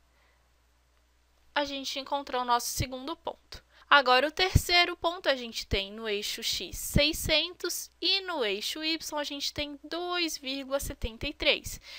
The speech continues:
Então, aqui a gente tem dois vírgula seis, dois vírgula sete, dois vírgula setenta e três, estaria mais ou menos por aqui. Então, aqui a gente vai marcar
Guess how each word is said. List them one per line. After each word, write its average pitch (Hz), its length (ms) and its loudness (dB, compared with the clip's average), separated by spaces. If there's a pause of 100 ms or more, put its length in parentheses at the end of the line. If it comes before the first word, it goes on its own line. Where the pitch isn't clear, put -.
(120)
Então, 214 140 -4
aqui 214 160 -6
a 220 60 -4
gente 214 200 -12
tem 196 200 -14
dois 196 240 -8
vírgula 226 360 -2
seis, 359 600 0
dois 349 420 -2
vírgula 285 460 -2
sete, 339 540 2
dois 269 400 2
vírgula 240 300 -4
setenta 302 380 -10
e 339 60 -4
três, 339 420 -4 (380)
estaria 320 440 2
mais 370 400 -2
ou 339 80 -6
menos 320 260 -8
por 320 200 -6
aqui. - 400 -4 (640)
Então, 214 260 -8
aqui 294 400 -6
a 302 80 -2
gente 233 240 -12
vai 208 160 -6
marcar - 580 -4